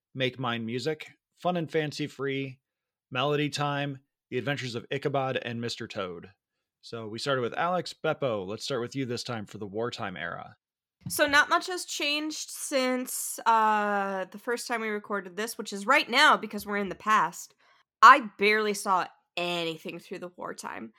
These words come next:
Speaker 2: Uh, the most I saw were the cartoon shorts, and I know, <laughs> I remember very distinctly that I brought this up the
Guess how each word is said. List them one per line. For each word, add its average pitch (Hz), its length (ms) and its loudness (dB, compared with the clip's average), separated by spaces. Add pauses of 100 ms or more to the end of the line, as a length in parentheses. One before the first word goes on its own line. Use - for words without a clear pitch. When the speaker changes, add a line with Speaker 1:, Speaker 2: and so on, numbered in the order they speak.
(220)
Speaker 2:
Uh, 214 260 8
the 202 120 2
most 240 380 6
I 294 180 4
saw 240 540 6
were 214 240 0
the 202 100 -6
cartoon 233 560 -4
shorts, 214 500 -2
and 233 200 -2
I 240 100 0
know, 226 240 -2 (520)
<laughs> - 540 -16
I 262 120 10
remember 233 720 4
very 302 240 6
distinctly 302 640 0
that 247 160 2
I 233 80 4
brought 233 320 4
this - 180 -2
up 269 120 2
the 285 120 0